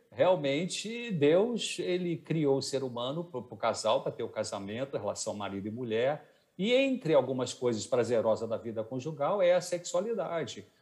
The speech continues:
Então, cabe perfeitamente você orar pedindo a Deus que te dê melhor, é,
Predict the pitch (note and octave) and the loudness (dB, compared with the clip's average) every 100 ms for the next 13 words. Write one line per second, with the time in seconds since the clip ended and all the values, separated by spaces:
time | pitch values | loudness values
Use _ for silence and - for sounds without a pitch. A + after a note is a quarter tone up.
0 | _ D#3 D#3+ A3+ - C#3 C#3+ F#3 C#3 B2+ | _ -4 -2 -2 0 2 2 2 0 -2
1 | G#2+ C3 B2+ G#2+ C3+ C3 C3 C3+ - D3+ | -4 -4 -4 -4 -4 -6 -6 -6 -2 2
2 | C3 A#2 D3 C3+ A2 C3 B2+ G2+ B2+ B2+ | 4 4 0 -4 -8 -8 -8 -6 -6 -6
3 | - D3 - E3 B2 F#3 B3 - - _ | -6 -6 -4 -2 0 2 0 -2 -10 _
4 | B2 D#3 C3+ B2+ C3+ C#3+ C3+ C#3 C3+ B2+ | -2 0 2 4 4 4 2 4 4 2
5 | B2+ A#2+ | -2 -6